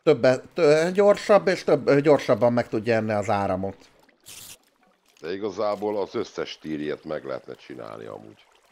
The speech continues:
Speaker 2: Nem? Az első hármat biztos, a tier háromig biztos el lehet jutni, mert az fa, vasblokk, meg redstone, nem?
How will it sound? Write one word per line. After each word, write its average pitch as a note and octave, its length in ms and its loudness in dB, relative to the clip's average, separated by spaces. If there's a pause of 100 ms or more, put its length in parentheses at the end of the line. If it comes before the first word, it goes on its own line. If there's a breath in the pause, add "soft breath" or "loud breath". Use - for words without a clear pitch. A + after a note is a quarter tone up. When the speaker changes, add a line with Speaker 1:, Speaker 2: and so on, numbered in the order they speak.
(1200)
Speaker 2:
Nem? D#2+ 280 -8 (1900)
Az D#2+ 160 -8
első B2 380 -2
hármat A2 440 -4
biztos, F#2+ 280 -14
a - 80 -14
tier G#2 200 -4
háromig G2 440 -8
biztos - 360 -16
el C#2+ 160 -6
lehet C2+ 240 -12
jutni, C2+ 260 -16
mert C2+ 180 -6
az - 60 -14
fa, C#3 340 -2 (680)
vasblokk, F#2 720 -4
meg D#2 460 -10
redstone, A#1 680 -12
nem? F#2+ 220 -10